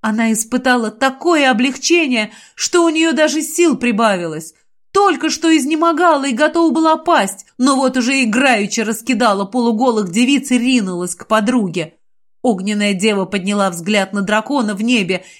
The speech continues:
и что-то прокричала ему на своём языке. И поток огня, льющийся на неё, тут же прекратился. «Всё правильно. Драконье пламя не может навредить тем, кто рождён в огне.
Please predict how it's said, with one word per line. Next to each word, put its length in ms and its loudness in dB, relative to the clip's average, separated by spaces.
и 120 2
что-то 380 -2
прокричала 800 0
ему 200 0
на 140 -2
своём 440 -2
языке. 720 -2
И 80 2
поток 480 0
огня, 500 0
льющийся 720 0
на 140 -4
неё, 460 -2
тут 280 -4
же 140 -4
прекратился. 960 -6
«Всё 280 -4
правильно. 720 -4
Драконье 560 0
пламя 420 0
не 160 -2
может 360 -2
навредить 600 0
тем, 180 0
кто 180 -2
рождён 460 2
в 60 2
огне. 560 -2